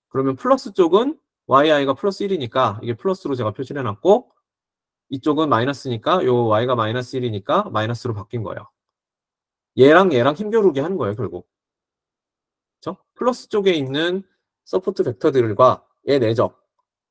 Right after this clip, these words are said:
해서 시미-, 이게 내적이 약간 시밀러리티나 렐레번스 같은 느낌을 준다 그랬죠. 그래서 이게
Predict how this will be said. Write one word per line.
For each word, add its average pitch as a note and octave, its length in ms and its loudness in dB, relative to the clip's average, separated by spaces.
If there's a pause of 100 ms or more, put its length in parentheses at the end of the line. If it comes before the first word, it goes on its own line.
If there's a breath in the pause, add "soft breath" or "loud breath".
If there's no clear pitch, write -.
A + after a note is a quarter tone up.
(200)
해서 F#3 360 0 (200)
시미-, A#3 240 -6
이게 D3+ 260 2
내적이 C3+ 380 2
약간 C3+ 220 -4
시밀러리티나 G3 640 -4
렐레번스 D#3 440 0
같은 C3 220 -6
느낌을 A#2+ 300 -6
준다 A2 220 -6
그랬죠. G#2 420 -6 (540)
그래서 - 140 -8
이게 D#3+ 380 0